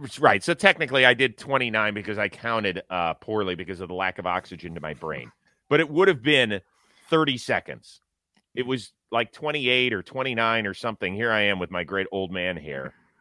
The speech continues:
and my, uh, bad tan feet. Um,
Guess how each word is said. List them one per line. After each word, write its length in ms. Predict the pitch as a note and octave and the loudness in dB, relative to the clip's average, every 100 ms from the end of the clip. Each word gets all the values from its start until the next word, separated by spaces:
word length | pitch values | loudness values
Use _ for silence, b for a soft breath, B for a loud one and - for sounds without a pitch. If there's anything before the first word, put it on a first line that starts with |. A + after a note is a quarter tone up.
| _ - | _ -14
and 100 | E2+ | -6
my, 240 | E2+ E2 | -2 0
uh, 180 | D#2+ D#2 | 0 -2
bad 360 | D2 G2 F#2 - | 0 0 0 -2
tan 320 | G2+ F2+ E2 - | -6 -4 -6 -8
feet. 280 | F#2 C2+ _ _ _ _ _ _ - | -8 -8 _ _ _ _ _ _ 0
Um, 400 | G2 F2+ F2 | 2 2 -2